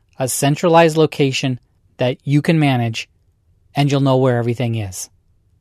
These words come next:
Next, develop an action plan for reducing the size of your staff.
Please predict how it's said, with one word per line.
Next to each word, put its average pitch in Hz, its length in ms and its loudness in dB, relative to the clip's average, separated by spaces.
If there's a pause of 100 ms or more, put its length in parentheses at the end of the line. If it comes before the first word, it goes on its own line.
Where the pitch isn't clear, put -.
(300)
Next, 190 460 0 (100)
develop 160 480 0
an 180 120 0
action 180 400 -2
plan 143 320 -2
for 143 480 0
reducing 151 640 0
the 143 100 -2
size 127 400 -2
of 120 100 -6
your 117 120 -6
staff. - 480 -10